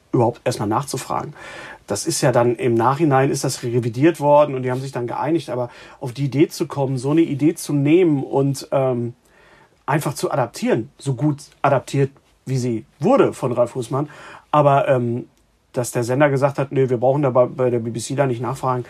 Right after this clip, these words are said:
das war schon ein Skandal. Das ist, das ist geistiger Diebstahl gewesen. Und das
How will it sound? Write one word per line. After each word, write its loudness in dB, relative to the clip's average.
das -8
war 4
schon 2
ein -6
Skandal. 2
Das -4
ist, -8
das -2
ist -6
geistiger 0
Diebstahl -6
gewesen. -8
Und -8
das -4